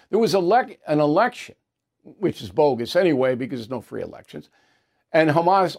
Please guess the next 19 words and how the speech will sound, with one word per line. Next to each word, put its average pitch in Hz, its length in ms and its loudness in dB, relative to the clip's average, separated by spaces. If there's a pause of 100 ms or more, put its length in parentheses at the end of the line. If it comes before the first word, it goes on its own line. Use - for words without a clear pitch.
overwhelmingly 170 1000 2
defeated 147 640 -2
the 143 80 -10
Palestinian 127 560 -6
Authority. 147 300 -4
So 185 120 -8
these 254 300 -4 (320)
Palestinians 220 880 -2 (760)
aren't 226 240 0
being 160 380 0
occupied - 920 -4 (1080)
because 165 360 2
Israel 190 520 2
has 156 160 2
carved 185 500 2
out 196 360 2
Gaza 147 420 2
for 262 260 -2
them. 139 180 -2